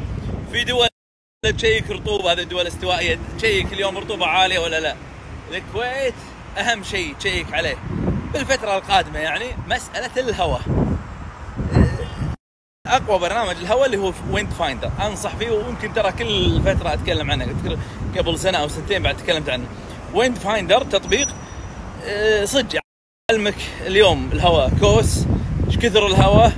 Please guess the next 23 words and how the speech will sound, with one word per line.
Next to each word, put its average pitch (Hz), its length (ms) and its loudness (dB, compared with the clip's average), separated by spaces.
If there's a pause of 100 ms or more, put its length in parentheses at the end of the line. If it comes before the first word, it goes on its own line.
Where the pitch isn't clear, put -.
(220)
ويبين 185 600 0
لك 185 100 0
كل 185 160 -2
ساعة 127 260 4
تقريبًا. 127 400 -4 (280)
وال-، 175 360 2
آه، 151 360 4 (480)
ويبين 214 280 6
لك 190 140 0
مثلًا 160 140 -4
العبد 160 380 0
اللي 165 120 0
بالضبط 156 320 0 (100)
شنو 160 220 -6
الهواء 147 300 -2
فيها 135 240 -8 (360)
اليوم 165 360 2
باكر. 156 360 4
طبعًا - 140 -4 (560)
يعطيك 233 280 2
أسبوع 220 480 4 (320)
بس 220 100 4 (140)
تت-، 226 80 -8